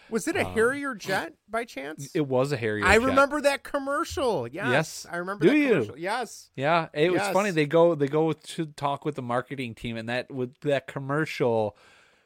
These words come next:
Speaker 2: was different than what they had originally planned.
Speaker 1: Oh,
Speaker 2: Um,
Speaker 1: okay.
Speaker 2: yeah, so, like, the, the kid, there's a kid, and he's kind of cool looking. They
Speaker 1: Yep.
Speaker 2: wanted to have, um, pretty much like, uh, Ham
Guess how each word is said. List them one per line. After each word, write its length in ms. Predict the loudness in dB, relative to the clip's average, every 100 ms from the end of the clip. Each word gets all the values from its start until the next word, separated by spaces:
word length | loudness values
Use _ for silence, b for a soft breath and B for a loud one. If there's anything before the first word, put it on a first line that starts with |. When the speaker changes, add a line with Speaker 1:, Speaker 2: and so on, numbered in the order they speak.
| b -8
Speaker 2:
was 380 | -2 -2 -2 -4
different 560 | 0 0 0 -6 -4
than 160 | -4 -2
what 180 | -2 0
they 160 | -2
had 160 | 0 -2
originally 680 | -2 -2 -2 -6 -8 -8 -10
planned. 680 | -8 -6 -4 -6 -8 -12 -16 -16
Speaker 1:
Oh, 60 |
Speaker 2:
Um, 840 | -12 -10 -8 -4 -2 -4 -6 -8 -10 -12
Speaker 1:
okay. 260 | -10 -6 -2
Speaker 2:
yeah, 160 | -2
so, 140 | -2 0
like, 260 | 0 0
the, 80 | -6
the 260 | -8 -6 -8
kid, 380 | -2 0 2 2
there's 180 | 0
a 60 | -2
kid, 520 | -6 0 4 4 2
and 140 | -2 -4
he's 160 | -6
kind 220 | -6 -4
of 100 | -4 -6
cool 340 | 0 2 4
looking. 300 | 2 0 -2
They 60 | 2
Speaker 1:
Yep. 100 | 2
Speaker 2:
wanted 300 | 2 0 -2
to 80 | -2
have, 420 | -2 0 -2 -6 b b b b -8
um, 580 | -4 -2 -4 -6 -14 -20 -10
pretty 200 | -4 -2
much 280 | -2 -2 -2
like, 320 | -4 -6 -10 -4
uh, 320 | -2 -2 -6
Ham 540 | -8 -6 -6 -6 -10